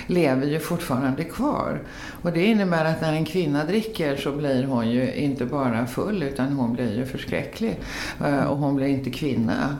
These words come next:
och hon tappar allt. Så är man, eh, full och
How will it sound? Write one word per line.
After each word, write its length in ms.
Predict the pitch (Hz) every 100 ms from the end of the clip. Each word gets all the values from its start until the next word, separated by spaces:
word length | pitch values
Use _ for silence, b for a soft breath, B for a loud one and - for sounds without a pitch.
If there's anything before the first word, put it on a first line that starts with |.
| 131
och 80 | 147
hon 200 | 143 262
tappar 520 | - 143 - 104 110 - -
allt. 600 | 214 196 - - - - B B B -
Så 240 | - 147
är 280 | 107 147 143
man, 420 | 165 185 185 180
eh, 180 | 170 160 - B B B
full 460 | - 180 208 233 220
och 360 | - 165 -